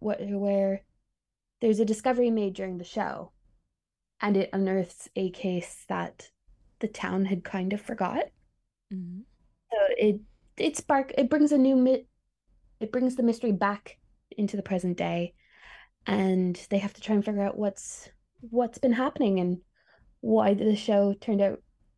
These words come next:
Speaker 1: the way that it did. Sorry, I don't mean to be vague. I'm just, I don't wanna give away spoilers, 'cause
Speaker 2: No, we
Speaker 1: that's
Speaker 2: d-,
Speaker 1: no
Speaker 2: we don't
Speaker 1: fun.
Speaker 2: want to know the ending of the book. So it's,
Speaker 1: Yeah.
Speaker 2: it's nice to keep it, you know,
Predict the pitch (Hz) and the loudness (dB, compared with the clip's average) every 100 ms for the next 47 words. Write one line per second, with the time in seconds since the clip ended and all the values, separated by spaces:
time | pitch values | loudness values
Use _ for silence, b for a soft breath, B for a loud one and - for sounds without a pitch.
0 | _ 247 220 190 190 202 294 285 180 - | _ -2 0 0 -2 -6 -6 -6 -6 -14
1 | _ _ - 180 170 - 202 247 277 269 | _ _ -4 0 2 2 2 2 0 0
2 | 262 202 185 185 170 170 _ _ _ 196 | 0 -2 -4 -4 -8 -10 _ _ _ -10
3 | 180 - _ - 208 214 226 247 240 214 | -10 -14 _ -12 -10 -8 -4 -2 -2 -4
4 | 208 - 202 226 196 165 202 220 240 214 | -6 -6 -4 -2 -4 -6 -12 -12 -8 -2
5 | 247 226 202 294 320 330 254 240 220 165 | -2 0 0 2 -2 -2 -4 -4 -6 -8
6 | 214 220 214 185 165 - 185 - - - | -6 -6 -6 -8 -12 -14 -16 -16 -14 -8
7 | 254 277 269 277 269 240 196 285 - 294 | -6 -6 0 2 4 4 2 -2 -10 -14
8 | - 330 311 - - 254 226 220 214 349 | -8 -8 -8 -14 -8 -8 -6 -8 -8 -12
9 | 381 262 | -12 -12